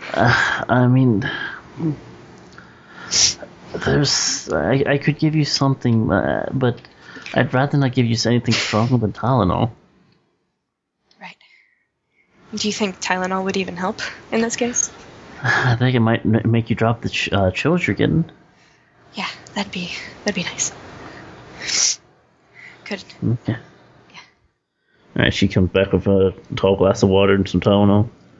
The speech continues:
Speaker 1: "Take these."
Speaker 2: I grab the pills in the glass and take the pills and drink the water.
Speaker 1: Okay, she takes them, comes back later, and take this. She hands you another pill and a glass of orange juice.
Speaker 2: What is this?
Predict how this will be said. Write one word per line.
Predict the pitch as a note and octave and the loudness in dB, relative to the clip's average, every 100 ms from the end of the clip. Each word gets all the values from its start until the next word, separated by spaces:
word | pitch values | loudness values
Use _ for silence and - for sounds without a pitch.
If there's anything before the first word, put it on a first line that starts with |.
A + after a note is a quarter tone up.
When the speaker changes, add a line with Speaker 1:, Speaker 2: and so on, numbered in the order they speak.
| _ - - - - | _ -20 -20 -20 0
Speaker 1:
"Take | A2+ A#2+ | 0 2
these." | C#3 C3 C3+ - - - _ _ _ _ _ _ - | 2 2 0 -6 -14 -16 _ _ _ _ _ _ -8
Speaker 2:
I | G#3 F#3 F#3 | -6 -6 -12
grab | - F3+ F3 | -4 -4 -2
the | F3+ | -8
pills | - F3 F3+ | -6 -4 -6
in | E3+ | -8
the | E3+ E3 - | -10 -10 -4
glass | F3+ F3 - | -2 0 -2
and | F#3+ F3+ - - - - | -2 -6 -12 -20 -14 -4
take | G3+ - | -2 -2
the | |
pills | - F#3 | -4 -4
and | F#3 | -2
drink | F3+ F3 | -4 -6
the | F#3 | -4
water. | F3 F#3 F#3 - - - - - - - - - _ A2 | -4 -4 -6 -12 -20 -20 -18 -18 -12 -6 -4 -6 _ -2
Speaker 1:
Okay, | F#2+ - E2+ | -2 0 0
she | G#2 | 0
takes | G#2+ G2 - | 2 0 2
them, | G2+ | 2
comes | G2 G#2 | 4 2
back | G2 G2+ G#2 | 2 0 2
later, | G#2 G#2+ A2 - _ _ - | 2 2 -2 -16 _ _ -2
and | F#2 | 0
take | G#2 G2+ | 0 0
this. | A2 G2+ - - - - _ _ _ _ _ _ - - - | 0 0 -2 -12 -14 -20 _ _ _ _ _ _ -20 -20 -2
She | A2+ | 2
hands | G2 G2 | 2 4
you | |
another | G2 F#2+ | 4 2
pill | - F#2+ | 2 4
and | F#2 | 4
a | |
glass | F2+ F#2 - | 4 2 2
of | F#2+ | 2
orange | G2 G2 - | 2 2 0
juice. | G#2+ - - - | -2 -2 -8 -10
Speaker 2:
What | A3+ G#3+ G#3 | -8 -6 -6
is | G3+ | -6
this? | A3 G3 - | -8 -10 -12